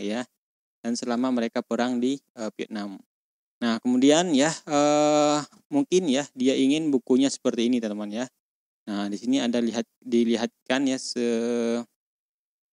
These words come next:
apa nama, salah satu contoh ya, eh, book cover-nya. Kemudian kita lihat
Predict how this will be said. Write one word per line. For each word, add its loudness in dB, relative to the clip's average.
apa -8
nama, 0
salah -4
satu 0
contoh 0
ya, -2
eh, -10
book -8
cover-nya. -4
Kemudian 4
kita 0
lihat -2